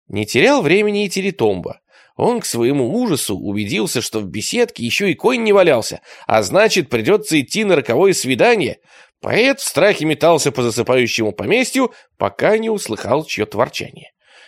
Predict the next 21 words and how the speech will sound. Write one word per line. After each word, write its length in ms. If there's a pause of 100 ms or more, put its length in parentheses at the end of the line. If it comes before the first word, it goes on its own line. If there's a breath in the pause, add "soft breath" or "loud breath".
(120)
Никакое 680
знание 480
в 40
человеке 480
не 80
бывает 400
зряшним. 480 (400 loud breath)
В 60
своё 240
время 380
школяр 400
Теретомба 600
шлялся 460
с 60
цыганским 560
табором 460 (300 loud breath)
и 140
навострился 720
управляться 680
с 100
медведями. 640